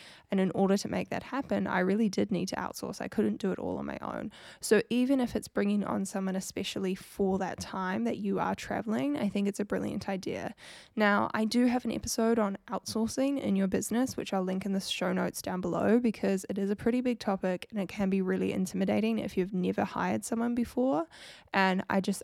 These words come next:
honestly think it's the best thing for your business, whether you're traveling or not. So definitely think about considering this.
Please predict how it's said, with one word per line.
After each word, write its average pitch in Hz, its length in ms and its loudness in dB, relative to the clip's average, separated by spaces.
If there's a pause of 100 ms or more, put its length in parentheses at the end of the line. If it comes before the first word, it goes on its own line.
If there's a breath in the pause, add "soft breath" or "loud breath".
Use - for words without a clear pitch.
honestly 196 340 4
think 190 180 0
it's 196 120 -4
the 190 80 -2
best 190 260 -2
thing 190 160 -4
for 190 80 -4
your 180 120 0
business, 202 420 -4
whether 190 160 -4
you're 175 140 -4
traveling - 440 -4
or - 120 -4
not. - 320 -6
So - 160 -2
definitely 196 800 -2
think 196 180 -2
about - 220 -10
considering - 500 -6
this. - 360 -8